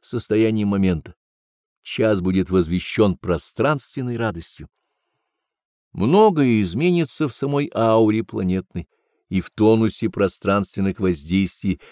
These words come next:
связанных с атмосферой Земли. Решившие путь свой со мной вступят в очищенный поток эволюции. Мало придают люди значения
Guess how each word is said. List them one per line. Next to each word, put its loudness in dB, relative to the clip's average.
связанных 0
с -10
атмосферой -2
Земли. -8
Решившие -2
путь -4
свой 0
со 0
мной 0
вступят -2
в 2
очищенный -4
поток -6
эволюции. -12
Мало 4
придают 4
люди 0
значения -2